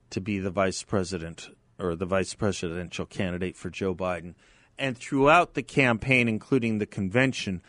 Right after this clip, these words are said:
all these stories, all these essays about what it meant to young minority women in this country, that they now had someone they could look up to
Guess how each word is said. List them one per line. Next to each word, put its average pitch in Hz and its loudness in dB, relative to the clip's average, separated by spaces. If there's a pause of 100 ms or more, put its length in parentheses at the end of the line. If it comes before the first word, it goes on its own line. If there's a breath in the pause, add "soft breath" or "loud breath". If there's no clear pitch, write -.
(380 soft breath)
all 214 8
these 160 2
stories, 107 2 (120)
all 147 6
these 180 0
essays 98 0
about 101 -2
what 120 4
it 113 -2
meant 107 -2 (720 soft breath)
to 110 -2
young 110 2
minority 104 2
women 98 -2
in 85 -8
this 87 -8
country, 82 -8 (480)
that 90 -8
they 113 4
now 104 2
had 101 0
someone 104 0
they 95 0
could 92 -4
look 90 -6
up 113 4
to 80 -6